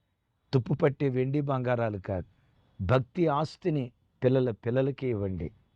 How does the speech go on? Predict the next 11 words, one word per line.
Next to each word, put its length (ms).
అలాంటి 380
అబ్రహాము 500
సంతానంగా, 680
అబ్రహాము 500
లాంటి 300
తల్లిదండ్రులుగా 880
భూమి 260
మీద 160
బ్రతుకుతున్న 500
ప్రతి 240
కుటుంబాన్ని 580